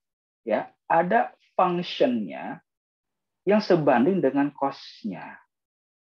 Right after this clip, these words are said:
Itu menurut si Bro tahun delapan puluh dua. Jadi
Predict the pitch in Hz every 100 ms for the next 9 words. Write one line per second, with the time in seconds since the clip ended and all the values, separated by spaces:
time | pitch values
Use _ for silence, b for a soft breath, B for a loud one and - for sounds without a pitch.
0 | - - 175 170 120 104 143 - 117 98
1 | - 98 82 - 107 98 90 90 85 92
2 | 87 90 87 - - b - 117 170